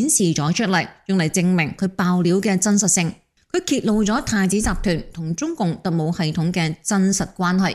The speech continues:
佢接受《大紀元時報》訪問嘅時候講，《太子集團》係中共政府嘅主要代理人，負責響柬埔寨同東南亞做秘密勾當，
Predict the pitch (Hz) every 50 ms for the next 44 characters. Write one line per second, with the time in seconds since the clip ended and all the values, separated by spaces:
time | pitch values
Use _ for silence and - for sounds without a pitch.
0 | - - _ _ - - - - _ - 262 254 - 214 202 208 202 196 214 202
1 | 202 202 226 262 285 240 170 - - - 151 160 - 185 175 175 - - 175 180
2 | 226 254 233 185 175 180 - - 139 127 123 - 135 160 202 233 - - _ _
3 | _ _ _ _ - 269 269 262 339 320 330 233 - 214 185 151 143 - - _
4 | _ _ - 240 240 - 359 381 381 247 185 180 185 190 180 180 180 180 180 214
5 | 226 220 196 170 202 170 185 220 226 185 165 175 160 156 151 151 160 175 196 165
6 | 143 - - _ _ _ - - - 185 175 185 196 208 185 170 - - - -
7 | - - 269 302 - 208 277 330 - 254 202 175 170 208 196 190 196 - - -
8 | 180 170 165 294 339 349 330 202 156 143 - - 185 196 196 - - - - _
9 | - 196 175 180 - 196 180 170 175 170 - - - 208 208 220 214 196 165 151
10 | -